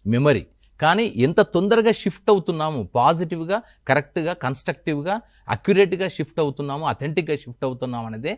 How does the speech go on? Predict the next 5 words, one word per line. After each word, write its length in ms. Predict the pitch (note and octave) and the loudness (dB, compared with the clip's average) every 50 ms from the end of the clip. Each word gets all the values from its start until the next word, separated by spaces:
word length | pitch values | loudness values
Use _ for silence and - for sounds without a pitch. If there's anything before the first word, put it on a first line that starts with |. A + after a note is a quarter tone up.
| - _ _ _ _ _ | -10 _ _ _ _ _
మనకుండే 480 | - A#2 B2+ B2+ B2 - C3+ B2 C3+ D#3 | -4 -4 -2 -2 -2 -4 -4 -4 -4 -4
ఇంటెలిజెన్స్. 540 | D3 A#2+ A2 G#2 A2+ F#2+ F2 E2 D2 C#2+ - _ _ _ _ _ _ - | -2 -4 -2 -2 -4 -4 -6 -8 -12 -16 -20 _ _ _ _ _ _ -4
So, 100 | - F3 | -2 0
ఇక్కడ 280 | D#3+ D3 - F#3+ E3 B2 A#2 D#3 G#3+ A3 _ _ _ _ _ | 0 0 -2 -2 -2 -2 -2 -4 -6 -12 _ _ _ _ _
యాంగ్జైటీ, 680 | - - G2+ A#2 C#3 D3+ B2+ D3+ F3+ F3+ E3 - A3 | -4 0 2 2 2 2 2 2 2 2 2 0 -2